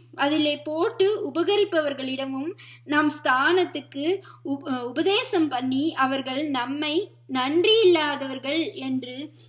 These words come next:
மட்டமாய் நினைக்கும்படியாகவும்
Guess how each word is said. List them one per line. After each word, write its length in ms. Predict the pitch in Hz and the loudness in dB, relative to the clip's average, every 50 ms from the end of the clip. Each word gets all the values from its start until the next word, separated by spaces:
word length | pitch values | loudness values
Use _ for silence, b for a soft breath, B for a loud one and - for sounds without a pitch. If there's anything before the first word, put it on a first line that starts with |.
| B B | B B
மட்டமாய் 760 | - 247 247 247 247 - - 339 339 349 349 349 359 370 453 453 349 | -10 -6 -6 -6 -6 -4 -4 -2 0 0 0 0 0 0 -2 -2 -2
நினைக்கும்படியாகவும் 1200 | 311 302 294 330 339 - 392 392 349 311 294 277 277 269 254 247 247 240 240 240 240 254 277 | -2 -2 -2 -4 -2 -2 0 0 0 0 -2 -2 -2 -2 -2 -2 -2 -4 -6 -10 -10 -8 -10